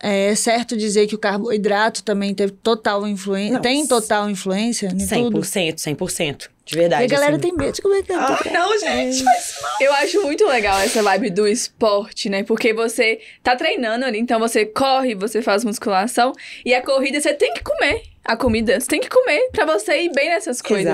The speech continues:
Speaker 2: Exatamente.
Speaker 3: Então, às vezes, as pessoas ficam até com medo de comer essa quantidade, só que ela precisa de comer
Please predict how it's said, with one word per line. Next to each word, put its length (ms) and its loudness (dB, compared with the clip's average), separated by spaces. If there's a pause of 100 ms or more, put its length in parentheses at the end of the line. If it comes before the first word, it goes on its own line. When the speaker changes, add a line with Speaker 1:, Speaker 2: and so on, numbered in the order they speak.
Speaker 2:
Exatamente. 340 -4
Speaker 3:
Então, 220 2
às 80 4
vezes, 240 2
as 160 -2
pessoas 400 4
ficam 160 2
até 160 2
com 180 2
medo 320 4
de 160 -2
comer 500 0
essa 180 2
quantidade, 640 0
só 120 2
que 80 0
ela 120 4
precisa 360 4
de 140 0
comer 400 0